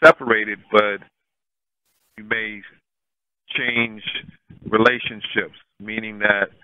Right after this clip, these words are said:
you may see a younger version of yourself with that person that you love. And, you know, that brings up a whole nother level of feelings and emotions. So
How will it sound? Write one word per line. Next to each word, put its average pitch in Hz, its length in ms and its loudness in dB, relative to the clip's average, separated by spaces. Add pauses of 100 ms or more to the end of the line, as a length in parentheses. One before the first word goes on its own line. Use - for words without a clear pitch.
(340)
you 110 160 -14
may 110 300 -4 (160)
see 113 500 -2 (380)
a 101 100 -4
younger 110 540 4
version 107 560 6
of 101 120 2
yourself 104 600 4 (680)
with 113 280 0
that 110 180 6
person 113 380 4
that 101 140 -4 (100)
you 101 60 -12
love. 92 380 2 (1080)
And, 92 680 -8 (220)
you 110 140 0
know, 95 320 8 (920)
that 113 280 0
brings 113 360 0
up 107 120 8
a - 240 -8
whole 117 340 8
nother 113 340 2
level 101 560 2
of 95 120 -4 (560)
feelings 113 420 -4
and 104 140 -12
emotions. 101 540 4 (1120)
So 95 500 2